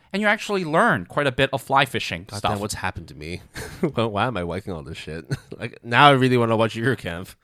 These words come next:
Speaker 1: You should watch Yuru Camp, especially because you are going camping.
Speaker 2: God damn, it's on Netflix too. Oof. Yeah, I'm going camping next week. Shit. I, I, I may actually do it for research.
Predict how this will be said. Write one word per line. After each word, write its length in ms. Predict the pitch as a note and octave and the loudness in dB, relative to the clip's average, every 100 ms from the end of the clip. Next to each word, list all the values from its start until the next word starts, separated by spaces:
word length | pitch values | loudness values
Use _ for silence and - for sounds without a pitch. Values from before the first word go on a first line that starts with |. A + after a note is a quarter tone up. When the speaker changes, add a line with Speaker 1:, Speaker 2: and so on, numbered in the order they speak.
| _ - | _ -14
Speaker 1:
You 140 | A2 | -8
should 240 | - B2+ | -2 -2
watch 220 | C#3+ G2 - | 4 2 4
Yuru 140 | F#2+ | 0
Camp, 160 | - G2 | 2 -2
especially 240 | - C3+ B2+ | -2 -2 -2
because 240 | A2 G#2 | -4 -2
you 160 | G2 G2+ | 0 4
are 140 | C3 | 4
going 220 | A2 F2 | 2 -2
camping. 380 | E2+ F2 - D#2+ | -2 -6 -6 -12
Speaker 2:
God 140 | - - | -12 -16
damn, 180 | E2 G2 | -14 -10
it's 120 | G2+ | -8
on 80 | G2 | -8
Netflix 340 | F#2+ - - | -8 -10 -14
too. 320 | - G2+ F#2 E2+ | -12 -10 -8 -6
Oof. 380 | A2+ A2+ G2+ - | -2 0 -2 -8
Yeah, 160 | F#2 C3 | 2 4
I'm 60 | C3 | 6
going 160 | F3 | 4
camping 260 | G#2+ B2+ F#2+ | 4 0 -2
next 200 | F#2 - | -8 -4
week. 280 | A2+ D#2 - _ _ | -4 -4 -12 _ _
Shit. 320 | - - A2 - _ _ _ | -6 -2 -2 -4 _ _ _
I, 80 | F2 - _ _ _ B2+ - _ | -18 -18 _ _ _ -20 -20 _
I, 160 | - D3+ D#3+ | -4 -4 0
I 140 | D3 | 0
may 260 | D3+ D#3+ F3 | 2 2 4
actually 300 | D3+ C#3+ C#3 | 2 2 0
do 240 | A2 A#2+ B2 | 2 2 2
it 100 | F#2 | -2
for 140 | G#2+ | -8
research. 500 | G2 G2+ F2+ B1+ - | -6 -6 -6 -10 -12